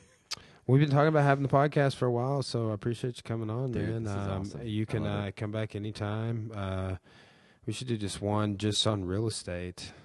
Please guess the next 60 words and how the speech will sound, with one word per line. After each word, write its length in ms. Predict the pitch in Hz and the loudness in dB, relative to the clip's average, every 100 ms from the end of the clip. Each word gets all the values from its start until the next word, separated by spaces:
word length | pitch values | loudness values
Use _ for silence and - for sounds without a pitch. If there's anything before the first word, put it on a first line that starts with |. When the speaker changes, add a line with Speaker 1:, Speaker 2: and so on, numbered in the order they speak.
| _ _ _ _ _ | _ _ _ _ _
Speaker 1:
you 120 | 113 95 | -8 -6
know? 280 | 95 107 101 | -6 -8 -4
Speaker 2:
Yeah. 200 | 104 151 | -2 -2
Speaker 1:
It's, 120 | 151 | -2
it's, 360 | 120 127 123 | -2 -2 2
it's 140 | 135 127 | 2 2
interesting. 600 | 135 156 143 123 - 117 | 2 4 4 2 0 0
My 140 | 107 | 0
dad 320 | 95 104 113 | -2 -4 -4
has, 160 | 92 90 | -4 -4
uh, 240 | 95 90 92 | -4 -4 -4
always 380 | 92 92 90 92 | -4 -4 -6 -6
wanted 280 | 92 92 90 | -8 -8 -10
to 60 | |
get 120 | 90 | -10
a 60 | 87 | -10
real 140 | 90 90 | -10 -10
estate 260 | - 92 | -12 -12
license. 480 | 90 90 87 92 92 | -10 -12 -12 -14 -10
I've 160 | 95 92 | -10 -10
known 180 | 90 | -10
a 40 | 95 | -6
Speaker 2:
Do 60 | |
Speaker 1:
lot 80 | 202 | -4
of 40 | 269 | -4
Speaker 2:
it. 40 | |
Speaker 1:
real 80 | 226 | -4
estate 280 | 90 - 92 | -6 -8 -8
agents. 380 | 90 92 95 - | -8 -8 -10 -10
He's 160 | 95 | -8
actually 320 | 101 101 - | -4 -4 -6
tagged 300 | 92 101 98 | -6 -4 -4
him 100 | 95 | -6
in 60 | 92 | -8
your 100 | 90 | -12
status, 440 | - 101 95 90 98 | -14 -14 -14 -16 -18
I 40 | - | -20
think, 160 | 95 | -20
that 120 | 110 101 | -20 -20
you 80 | |
posted 380 | 95 104 98 101 | -20 -20 -20 -20
that. 200 | 98 101 | -20 -10
Speaker 2:
Come 180 | 160 226 | -6 -6
on. 540 | 285 339 339 311 202 101 _ - | -6 -8 -6 -6 -6 -8 _ -12
Speaker 1:
'Cause, 240 | 101 90 | -10 -8
um, 400 | 101 92 92 90 - _ _ _ _ - - | -8 -8 -10 -14 -18 _ _ _ _ -16 -8
he, 120 | 113 107 | -6 -6
I 100 | 85 | -6
think 200 | - 101 | -8 -10
he's 140 | - 90 | -10 -12
wanting 200 | 90 80 | -12 -12
to 40 | |
do 140 | 92 | -10
that. 300 | 87 87 90 | -10 -10 -14
Like, 160 | 87 90 | -16 -14
he's 140 | - | -14
probably 260 | - 98 90 | -12 -12 -10
about 140 | 82 | -12
to 60 | - | -14
retire. 560 | 85 - - 82 82 | -20 -20 -20 -18 -18